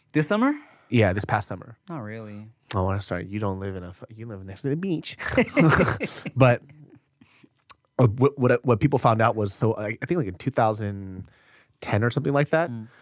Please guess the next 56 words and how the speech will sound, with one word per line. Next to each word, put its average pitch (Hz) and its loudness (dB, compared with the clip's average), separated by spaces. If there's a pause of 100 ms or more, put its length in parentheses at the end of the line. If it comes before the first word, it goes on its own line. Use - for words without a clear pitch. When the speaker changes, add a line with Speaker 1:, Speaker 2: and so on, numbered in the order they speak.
Speaker 2:
there 120 8
was 113 8
a 110 2
shipping - 0
container 95 -2
full 113 2
of 95 0
bamboo 104 0
trees - -12
that 107 0
Speaker 1:
Mm. - -2
Speaker 2:
were, 104 -2
that 113 -2
was 107 4
imported 123 0
from 98 -4
China. 107 0
Well, 104 -4
guess 135 -2
what 139 4
was 113 2
on, 107 -2
on 104 -2
the 101 -2
fucking 104 -4
bamboo 92 -6
trees? - -10
Speaker 1:
Mosquitoes? 294 4
Speaker 2:
Mosquito 117 4
eggs. - -4 (340)
And 117 6
so 117 6
that 113 4
specific - 0
strand 131 2
of 120 0
mosquitoes, 110 0
like, 101 2
you'll 165 6
see 165 0
them 107 -6
in 107 -12
L 110 -4
A 110 -4
now, 147 -6 (420)
where 117 2
they 113 0
have, 123 0
like, 117 -4
stripes - 0
on 151 0
them. 165 -2
They're 113 0
weird. 120 4
They're 117 2
v-, 110 -6